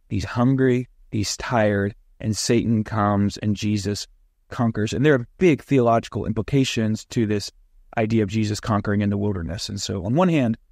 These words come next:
we want to say Jesus' wilderness temptation is unique. He is God. He is, um, the final and full conqueror and victor of Satan and of temptation on our behalf.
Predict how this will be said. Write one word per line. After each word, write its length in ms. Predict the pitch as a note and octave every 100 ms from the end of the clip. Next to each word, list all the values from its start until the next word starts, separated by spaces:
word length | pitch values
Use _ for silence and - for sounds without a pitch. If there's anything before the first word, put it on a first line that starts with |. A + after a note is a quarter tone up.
| -
we 60 |
want 160 | C3+ C#3
to 40 |
say 220 | C3 A#2 G#2+
Jesus' 500 | C3+ D#3 D#3 C3+ A#2
wilderness 400 | C#3+ C#3+ C3+ -
temptation 420 | C3 C#3 B2 B2
is 220 | A2+ A#2
unique. 480 | A2+ A#2+ E3 C3 -
He 200 | C3+ A#2+
is 140 | G#2 - _ _ -
God. 400 | D3 C#3+ C3+ C3 - _ _ -
He 200 | C#3 A#2+
is, 240 | A2 -
um, 360 | A2+ A2 G#2+ G2
the 340 | A#2+ B2 C3+ B2+ -
final 500 | - - F3+ C#3+ G2+
and 160 | G#2+ G#2+
full 280 | - D3
conqueror 500 | A#2+ - D3 - A#2+
and 180 | E2+ A2
victor 580 | A2 C#3+ - - A2 G#2
of 220 | - A#2
Satan 460 | - - B2+ A#2+ A2+
and 160 | G#2+
of 220 | - A#2 A2+
temptation 560 | A2+ - A2+ G#2+ G#2+ -
on 260 | A#2+ A#2
our 220 | G2+ A2+
behalf. 760 | G#2+ F#2+ - - A#2 G2 F#2 -